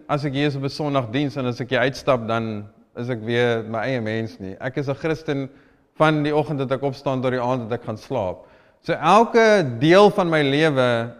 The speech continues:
is deel van Christus. So ek kan nie sê,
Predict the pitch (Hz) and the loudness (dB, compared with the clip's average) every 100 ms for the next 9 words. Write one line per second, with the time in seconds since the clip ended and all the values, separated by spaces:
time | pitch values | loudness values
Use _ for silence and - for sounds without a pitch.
0 | - 143 143 107 127 139 127 135 120 - | -10 -4 -4 2 4 4 4 -2 -4 -2
1 | 135 120 - - _ _ _ _ - 160 | -2 -2 -10 -18 _ _ _ _ 2 6
2 | 165 202 208 202 196 185 180 156 | 6 6 2 2 4 6 6 4